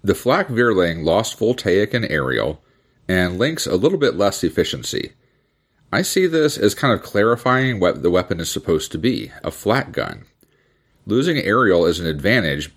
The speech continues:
because enemies can't use their A D V to shoot it down anymore, and this easily more than compensates for the parts that got weaker. The Heavy Spear Schleuders got extreme range and one extra die in zero to twenty,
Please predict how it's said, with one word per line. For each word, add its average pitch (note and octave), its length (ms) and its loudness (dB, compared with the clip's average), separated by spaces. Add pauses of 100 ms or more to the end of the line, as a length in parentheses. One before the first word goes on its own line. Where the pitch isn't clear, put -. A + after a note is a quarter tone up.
because E2+ 280 0
enemies G2+ 320 0
can't G#2 280 0
use F2+ 240 2
their F2+ 140 2
A F2 140 2
D D#2 140 -2
V E2+ 160 0
to D2+ 100 -2
shoot E2+ 220 -2
it - 160 0
down F2 220 0
anymore, C2 520 -6 (640)
and E2+ 420 2
this G#2+ 440 -4
easily G#2 520 2
more F#2 260 2
than F2+ 100 -2
compensates E2+ 640 0
for - 80 -8
the B1+ 80 -4
parts - 380 -2
that A#1+ 80 -6
got - 240 -2
weaker. - 400 -8 (1700)
The E2 120 2
Heavy D3+ 320 0
Spear - 360 0
Schleuders E2+ 680 0
got D#2+ 220 0
extreme A2 520 -2
range E2 460 -2 (480)
and E2 280 0
one G#2+ 160 2
extra A2+ 300 0
die F2+ 360 4
in D#2+ 360 -2
zero F2 300 2
to D2+ 80 0
twenty, C#2 420 -2